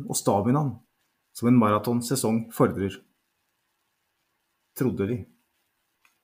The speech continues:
Under sesongoppkjøringen foran den påfølgende sesongen pådro han seg et tretthetsbrudd i ankelen. Hadde kjøret vært for hardt?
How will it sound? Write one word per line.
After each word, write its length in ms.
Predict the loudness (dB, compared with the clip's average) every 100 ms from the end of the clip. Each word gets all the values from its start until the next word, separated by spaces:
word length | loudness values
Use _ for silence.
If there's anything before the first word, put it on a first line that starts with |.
| _ _ _ _ _ _ _ -4 2
Under 220 | 4 2
sesongoppkjøringen 840 | 0 2 4 2 2 2 2 0 -2 -2
foran 240 | 2 2
den 80 | 2
påfølgende 560 | 0 -4 -2 0 0 -2
sesongen 460 | -2 -2 -4 -8 -12 -20 _
pådro 380 | -4 -2 0 -2
han 80 | -2
seg 320 | -2 -2 -4 -8
et 140 | -8 -4
tretthetsbrudd 720 | -4 -2 -4 -2 0 0 0 -8 -4
i 60 | -4
ankelen. 320 | -4 -10 -12 _ _ _ _ _ _ _ _ _ _ _ _ _ _ -16 -6
Hadde 180 | -4 -2
kjøret 300 | 0 0 0
vært 160 | -2
for 160 | -4 -4
hardt? 320 | -4 -8 -20